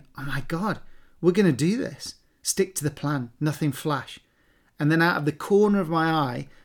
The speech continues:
I see the gaffer, Alan Pardew, rush into the touchline with his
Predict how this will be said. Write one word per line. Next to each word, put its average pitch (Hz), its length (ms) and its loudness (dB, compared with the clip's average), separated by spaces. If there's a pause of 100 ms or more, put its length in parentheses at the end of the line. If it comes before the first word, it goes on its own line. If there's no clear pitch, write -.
I 156 120 -2
see 147 220 0
the 135 100 2
gaffer, 143 580 -2
Alan 156 300 4
Pardew, 143 580 0
rush 180 360 4
into 185 260 0
the 156 80 2
touchline 147 560 -2
with 139 100 2
his 143 140 2